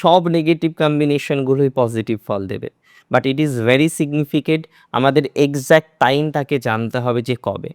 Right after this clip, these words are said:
ঊনতিরিশে মার্চ থেকে নিশ্চিতভাবেই সাতাশে এপ্রিল এন্টায়ার টাইম আপনাদের জন্য নেগেটিভ হতে পারে না। এখানে দেখতে হবে রাহু শনি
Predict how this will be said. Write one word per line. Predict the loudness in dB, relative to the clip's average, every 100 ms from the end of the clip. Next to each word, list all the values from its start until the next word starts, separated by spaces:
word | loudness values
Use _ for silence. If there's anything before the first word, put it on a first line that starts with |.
| _ _ _
ঊনতিরিশে | 0 2 4 2 2 2 0
মার্চ | 2 0 -2 -4
থেকে | -4 -4 -6 -10 -14 _ -6
নিশ্চিতভাবেই | -6 0 2 4 4 4 2
সাতাশে | 0 0 0 -2 0 -2
এপ্রিল | 0 0 2
এন্টায়ার | 2 2 2 2 2
টাইম | 2 2
আপনাদের | 0 0 -2 -2
জন্য | -2 0
নেগেটিভ | 0 0 -2 -2 -4 -4
হতে | -4 -4
পারে | -2 -2 -4
না। | -8 -14 _ _
এখানে | 2 4 6
দেখতে | 2 0 2
হবে | 4 4 4
রাহু | 4 2 0 -4
শনি | -4 -2 0 2 0